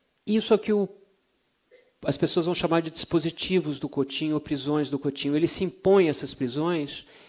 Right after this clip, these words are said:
e dentro delas ele é absolutamente livre. Imagina você se dispor a fazer um filme sobre a classe média de Copacabana. Quando esse filme termina? Nunca, porque Copacabana tem, sei lá,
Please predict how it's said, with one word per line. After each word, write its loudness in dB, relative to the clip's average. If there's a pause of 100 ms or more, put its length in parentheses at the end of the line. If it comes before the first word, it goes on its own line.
(100)
e 0
dentro 4
delas 4
ele 4
é 4
absolutamente 0
livre. -2 (720)
Imagina 4
você 2
se -6
dispor 2
a 4
fazer 0
um -2
filme -4
sobre 0
a -4
classe -2
média 2
de -10
Copacabana. 0
Quando -2
esse -2
filme -4
termina? -2
Nunca, -4
porque -8
Copacabana -2
tem, -2
sei -4
lá, 0